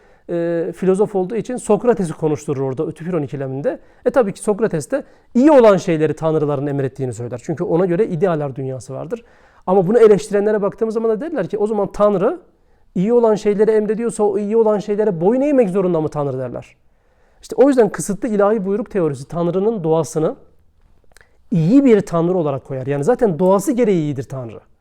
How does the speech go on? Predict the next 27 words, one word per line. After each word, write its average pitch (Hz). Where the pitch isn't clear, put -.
Tanrı'nın 190
başka 196
özellikleri 202
de 208
vardır. 202
Ezelidir, 170
ebedidir, 160
gücü 143
her 185
şeye 180
yeter, 170
alimdir, 170
her 196
şeyi 196
bilir. 185
Ama 180
her 262
şeye 233
gücü 180
yeter 240
üzerinden 185
bir 202
Tanrı 196
tanımı, 190
diğer 208
bütün 254
sıfatlarını 175